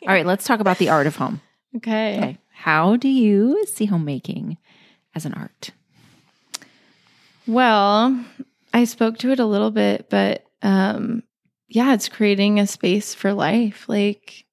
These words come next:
Speaker 2: it's where
Speaker 1: Mm-hmm.
Speaker 2: you, you're gonna practice being a human, right? It's where you're gonna practice discipleship.
Speaker 1: Yeah.
Speaker 2: and building community, and it needs to function. It's almost like its own little person, right?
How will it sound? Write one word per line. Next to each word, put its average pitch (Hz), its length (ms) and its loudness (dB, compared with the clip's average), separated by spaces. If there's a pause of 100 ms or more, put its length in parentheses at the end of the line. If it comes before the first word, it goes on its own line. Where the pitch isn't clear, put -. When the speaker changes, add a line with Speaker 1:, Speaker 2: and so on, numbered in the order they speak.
Speaker 2:
it's 196 220 -4
where 202 120 0
Speaker 1:
Mm-hmm. 202 100 2 (160)
Speaker 2:
you, - 100 -10
you're 202 200 -2
gonna 202 220 0
practice 202 600 -4 (480)
being 208 300 4
a 202 40 2
human, 214 460 0
right? 233 360 0 (120)
It's 240 200 0
where 226 120 4
you're 226 220 4
gonna 214 80 2
practice 214 460 0
discipleship. 214 760 -2 (240)
Speaker 1:
Yeah. 180 200 2
Speaker 2:
and 190 220 -4 (400)
building 202 260 2
community, 208 760 0
and 190 520 0 (400)
it 208 140 2
needs 196 260 2
to 208 100 0
function. 226 840 0
It's 202 260 -2
almost 214 300 2
like 214 100 2
its 208 160 -2
own 196 160 2
little 196 200 0
person, 208 520 -4
right? 196 400 0